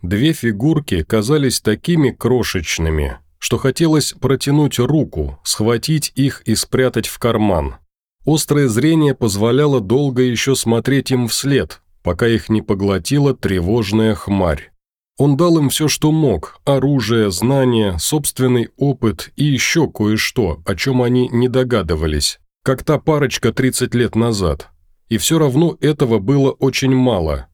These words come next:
Но, увы, пришло их время, и здесь он ничего поделать не мог.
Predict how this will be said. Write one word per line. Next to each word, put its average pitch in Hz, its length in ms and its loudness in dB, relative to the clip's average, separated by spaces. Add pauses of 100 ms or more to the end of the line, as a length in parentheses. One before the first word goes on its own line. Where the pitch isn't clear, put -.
(200)
Но, 117 140 2
увы, 127 600 0
пришло 123 420 0
их 127 180 -2
время, 110 580 -2 (180)
и 113 120 0
здесь 131 480 -2
он 139 260 2
ничего 117 480 0
поделать 110 640 0
не 113 160 2
мог. 85 460 -4